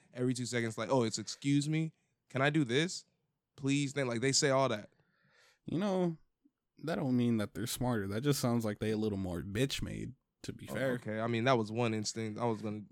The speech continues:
Speaker 1: talk about the education 'cause I'm like, these kids get through the
Speaker 2: Okay, my fault.
Speaker 1: worksheets. They get the, like, I make these packets and shit, and I give 'em to my kids. And a lot of, there's a few kids where I'm like, "Oh, this is easy to them." But there's a lot more than,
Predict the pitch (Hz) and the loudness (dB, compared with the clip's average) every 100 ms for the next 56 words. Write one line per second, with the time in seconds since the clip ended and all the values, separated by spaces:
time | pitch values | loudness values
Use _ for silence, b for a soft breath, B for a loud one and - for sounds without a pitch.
0 | _ - 117 104 107 101 113 107 - 131 | _ -4 -4 -2 -4 -2 -2 -2 0 2
1 | 117 104 107 113 113 104 127 127 - 131 | 0 -4 -4 -2 -2 -4 -6 -6 -2 0
2 | 104 113 117 117 104 104 - 117 143 143 | 0 -2 -2 -2 -2 -2 0 0 2 0
3 | 131 143 - _ _ _ _ _ _ _ | -2 -4 -10 _ _ _ _ _ _ _
4 | - 113 120 117 113 107 110 117 117 110 | -4 0 2 2 0 0 0 4 4 2
5 | 117 101 - 123 127 135 139 135 147 147 | -2 0 2 2 2 -2 -4 -2 0 0
6 | - _ - 113 131 135 107 110 123 117 | -2 _ -10 -2 2 2 2 0 0 0
7 | 107 101 95 110 117 151 143 - b b | -2 -4 -8 -4 0 2 2 -4 b b
8 | b 165 147 180 151 151 120 123 113 98 | b -2 -2 -2 2 2 4 4 4 2
9 | 110 107 117 - 113 113 104 98 101 98 | 2 2 -2 -6 -4 -2 -2 -6 -14 -16
10 | 110 139 117 139 131 123 120 113 110 117 | -18 -8 2 2 4 4 2 2 0 0
11 | 113 107 104 101 104 104 107 | 2 2 -2 -4 -8 -8 -12